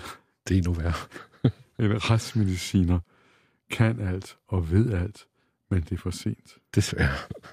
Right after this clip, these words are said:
Speaker 1: <laughs> Den er meget skæg, synes jeg. Der er mange af de der onde,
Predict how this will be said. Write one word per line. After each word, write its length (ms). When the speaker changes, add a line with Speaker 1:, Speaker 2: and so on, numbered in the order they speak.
Speaker 1:
<laughs> 480
Den 140
er 100
meget 220
skæg, 340
synes 220
jeg. 80
Der 60
er 60
mange 180
af 60
de 160
der 120
onde, 260